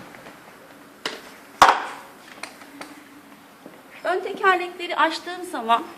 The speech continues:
üç yüz altmış derece çok rahat döndürebiliyorum. Arkada ani bir reflekse durmanız için fren sistemimiz var. Ayağımla aşağıya basıyorum.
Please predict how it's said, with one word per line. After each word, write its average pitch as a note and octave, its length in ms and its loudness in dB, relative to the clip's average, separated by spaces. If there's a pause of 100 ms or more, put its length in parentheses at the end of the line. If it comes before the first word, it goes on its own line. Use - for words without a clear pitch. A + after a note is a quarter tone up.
(200)
üç D#4+ 180 -6
yüz D#4+ 120 -6
altmış D#4 400 0
derece A3 420 -6 (380)
çok F4+ 300 -4
rahat A#3 220 2 (420)
döndürebiliyorum. B3 920 -4 (1700)
Arkada E4 560 0 (140)
ani D#4 400 6
bir D#4 80 -4
reflekse D#4 580 -6
durmanız D4 420 -4
için C4+ 320 -8 (120)
fren D4 240 -2
sistemimiz C4+ 760 -6
var. G#3 220 6
Ayağımla D4 480 2
aşağıya C4 560 2
basıyorum. A3+ 580 -2